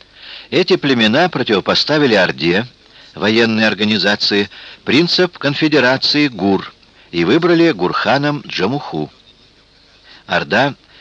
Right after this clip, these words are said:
народ войска. Смотрите Гумилев, "Древние тюрки", страница шестидесятая.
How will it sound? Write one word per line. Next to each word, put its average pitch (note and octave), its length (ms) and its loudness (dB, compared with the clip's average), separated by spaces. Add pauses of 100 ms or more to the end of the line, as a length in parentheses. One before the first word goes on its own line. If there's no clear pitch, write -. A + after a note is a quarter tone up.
(120)
народ F2+ 340 0
войска. F#2 500 -2 (680)
Смотрите F2 480 -6
Гумилев, D#2+ 580 -2 (320)
"Древние D2+ 440 -4
тюрки", C#3 480 -4 (180)
страница E2+ 720 -6
шестидесятая. E2+ 880 -6